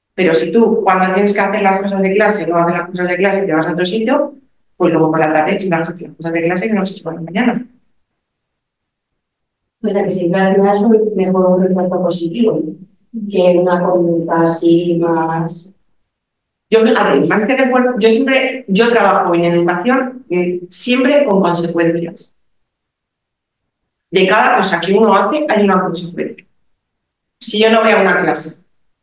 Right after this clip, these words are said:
Speaker 1: me ponen una falta, me restan puntos, mi madre me regaña, esas son las consecuencias.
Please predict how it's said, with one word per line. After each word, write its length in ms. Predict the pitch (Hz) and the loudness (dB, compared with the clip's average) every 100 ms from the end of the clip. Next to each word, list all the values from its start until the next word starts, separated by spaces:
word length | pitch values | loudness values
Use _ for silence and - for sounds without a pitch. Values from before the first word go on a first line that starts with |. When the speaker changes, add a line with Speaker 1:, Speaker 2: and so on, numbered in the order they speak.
| _ _ _ - | _ _ _ -6
Speaker 1:
me 120 | 175 | -4
ponen 280 | 170 208 226 | 2 2 4
una 160 | 208 | 2
falta, 420 | - 160 156 - - _ | 0 -2 -4 -8 -12 _
me 360 | 180 190 185 180 | -2 2 2 2
restan 420 | 185 185 220 202 | 0 0 0 0
puntos, 440 | 175 170 170 - - _ _ - | 0 -2 -4 -6 -14 _ _ 2
mi 120 | 190 | 4
madre 280 | 190 190 190 | 4 2 2
me 80 | |
regaña, 580 | 208 175 165 165 - - _ _ _ _ _ _ _ _ _ _ | 2 2 0 0 -4 -10 _ _ _ _ _ _ _ _ _ _
esas 180 | - 185 | -8 -2
son 100 | 196 | 0
las 180 | 185 175 | 2 0
consecuencias. 1400 | 170 170 170 190 185 190 - - 143 143 143 139 139 - | -2 -4 0 0 0 -2 -6 -10 -10 -6 -6 -6 -10 -20